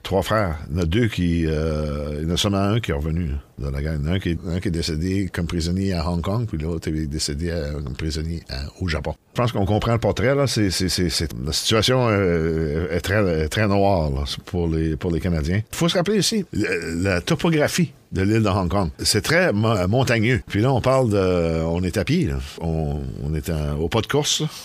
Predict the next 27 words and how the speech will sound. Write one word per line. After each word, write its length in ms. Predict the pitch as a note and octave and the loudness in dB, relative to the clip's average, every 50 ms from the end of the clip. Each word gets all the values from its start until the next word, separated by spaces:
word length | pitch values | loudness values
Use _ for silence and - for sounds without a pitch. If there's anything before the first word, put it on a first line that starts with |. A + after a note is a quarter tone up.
| - | -10
On 160 | - B1+ E2 E2+ | -8 -6 -4 -4
monte 300 | F2+ F#2+ G2 F#2+ F2 C3 | -2 -2 -2 -2 0 0
et 120 | A#2 A2 | 0 2
descend, 320 | F#2+ F#2+ - A#2+ A#2+ A#2 A2 | 2 0 0 0 0 0 2
et 180 | F2+ F2 E2+ D#2+ | 2 2 0 0
c'est 200 | - - E2+ E2+ | 0 -2 -2 0
des, 420 | E2+ F#2+ F#2 F2 E2+ D#2+ D#2 D2+ C#2+ | 2 2 2 2 2 2 0 0 -2
c'est 160 | - D#2+ E2 | -2 -2 0
des 140 | F2 A2 A#2 | 0 2 2
montagnes, 500 | A#2+ B2+ B2+ A#2 - B2 F#2+ D#2 D#2+ G2 | 2 2 0 0 0 0 0 0 0 0
là. 400 | A#2 A2+ - _ - D2+ D#2+ D#2+ - - | -2 -2 -4 _ -12 -10 -8 -8 -8 -4
Pour 160 | - F#2+ F2 | -2 -2 0
donner 240 | E2+ F#2+ G2 G#2 A2+ | 2 2 2 2 2
une 80 | G#2+ G2+ | 2 2
ordre 180 | G#2 G#2+ G2 | 2 2 2
de 100 | G2+ F2 | 2 2
grandeur, 440 | F2+ F#2+ F#2+ F2 F#2 A2 A#2 A#2+ A2+ | 2 2 2 2 4 4 4 4 4
là, 220 | G#2+ G#2 G2+ G2 | 4 4 4 4
le 120 | G2 F#2+ F2+ | 4 2 2
mont 200 | F2 G2 G#2+ A2 | 2 2 2 2
Bechervaise 600 | G#2 G2 - G#2 G2 F#2 F2+ G#2+ A2 A2+ A2 F#2+ | 2 2 2 2 2 2 2 2 4 4 2 2
serait 480 | - - - - F#2 G2+ F#2+ F2+ F2+ F2 - | 2 0 0 0 2 2 2 2 0 -2 -4
considéré 460 | - - F2 E2 - - E2 E2 G2 G2+ | -4 -4 -2 -2 -2 -2 0 0 0 0
comme 120 | F#2+ E2+ | 0 0
un 160 | E2 E2 D#2 | 0 0 0
petit, 680 | C#2 - - F2 - - - - G2+ G2 F2+ F2 D2+ C#2 | -2 -2 -4 -4 -2 -2 -4 -2 0 0 0 0 0 -2
euh, 80 | C2+ | -2